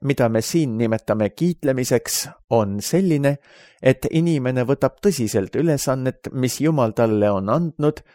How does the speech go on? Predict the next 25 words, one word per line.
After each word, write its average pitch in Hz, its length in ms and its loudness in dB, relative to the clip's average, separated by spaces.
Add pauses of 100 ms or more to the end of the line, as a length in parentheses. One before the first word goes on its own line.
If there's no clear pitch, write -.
(220)
ja 131 200 2
püüab 147 400 2
seda 113 320 -2
täita 131 480 0
nii 139 320 0
hästi, 143 400 -4
kui 160 180 0
ta 165 140 2
oskab. - 480 -2 (1120)
Siis 165 360 2
annab 123 360 0
ta 110 120 4
tegelikult 120 800 0
au 113 340 2
Jumalale, 135 680 2 (360)
mitte 139 640 0
ei 143 240 4
ülenda 151 400 2
ennast. 107 540 -4 (880)
Samuti 156 560 2
ei 123 160 2
püüa 139 320 4
ta 120 320 0
valeapostlite 135 1040 0
kombel 123 540 2